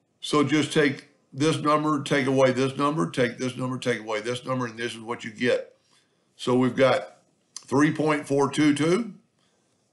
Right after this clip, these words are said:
and one point seven two six. Now, you can't just control D because you moved it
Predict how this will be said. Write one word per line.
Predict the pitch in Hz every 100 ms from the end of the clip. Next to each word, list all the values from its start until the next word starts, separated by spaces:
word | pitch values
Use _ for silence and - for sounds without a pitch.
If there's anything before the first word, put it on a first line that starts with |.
| _ _ -
and | 117 120
one | 139 143
point | 139 143 135 - _ _ _ _ _ -
seven | - 143 135 131 123 - - -
two | - 135
six. | - - - - _ _ _ -
Now, | 139 151 127 - - _ _
you | 151 139
can't | - 190 190 185
just | 131 160 156 -
control | 143 135 156 147
D | 135 156 190 180
because | 143 127 143 120
you | 139
moved | 135 160 151
it | 139